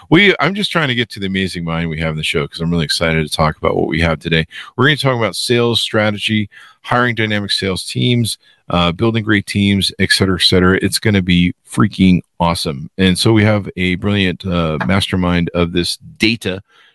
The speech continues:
data, if you will, and author of a book that just came out June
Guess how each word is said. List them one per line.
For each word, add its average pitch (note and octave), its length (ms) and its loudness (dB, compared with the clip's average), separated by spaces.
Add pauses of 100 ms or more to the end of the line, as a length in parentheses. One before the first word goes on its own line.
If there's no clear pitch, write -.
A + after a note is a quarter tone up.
(160)
data, F3 320 0
if G#2 300 -4
you F2 100 -6
will, A2+ 340 -4 (140)
and F#2+ 360 -2
author G2+ 360 -4
of E2+ 80 -8
a E2 80 -10
book D3+ 380 -4 (300)
that - 80 -2
just G2+ 180 -2
came F#2+ 180 0
out F#2+ 220 0
June G2 480 0